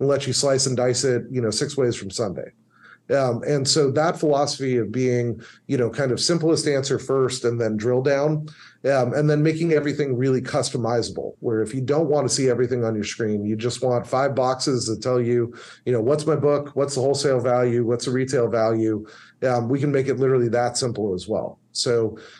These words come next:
you know, we spent, uh, we spent a lot of time on that. And, you know, what we hear from dealers is that the training is actually pretty straightforward, and it's less than they would have thought switching over, you know, even full switch over of their inventory management system.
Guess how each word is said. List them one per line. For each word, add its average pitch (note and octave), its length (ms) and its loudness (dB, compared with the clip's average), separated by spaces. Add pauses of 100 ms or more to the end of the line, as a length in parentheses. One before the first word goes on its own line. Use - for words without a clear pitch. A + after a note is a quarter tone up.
(100)
you C3 60 -4
know, C3 80 2
we C3+ 100 4
spent, D3+ 400 0
uh, A#2 280 2
we C#3+ 120 -2
spent D#3+ 220 2
a D3 40 4
lot C#3 260 4
of C3+ 80 -2
time C3+ 320 -2
on A#2 140 0
that. G#2+ 300 -2
And, A#2 400 -2
you C3 120 -4
know, B2 80 2
what C3 160 4
we C3+ 80 0
hear E3+ 140 2
from C#3 180 -4
dealers C#3+ 420 4
is B2 200 -2
that A#2 180 -2
the A#2 60 -4
training C#3+ 520 0 (380)
is C3+ 100 0
actually D3 300 2
pretty D3+ 180 -2
straightforward, C3 760 0
and A#2 140 -2
it's A2 140 -6
less C3 380 2
than B2 500 -2 (240)
they C#3+ 100 2
would C3+ 160 2
have - 80 -8
thought C3 320 2
switching C#3 400 0
over, A#2 580 2
you C3+ 120 -2
know, A2+ 120 2
even B2+ 240 0
full B2 460 2
switch D3 320 -2
over A#2 240 2
of G2+ 80 0
their A2+ 180 2
inventory A2+ 420 -2
management A#2+ 440 -2
system. F#2 560 -6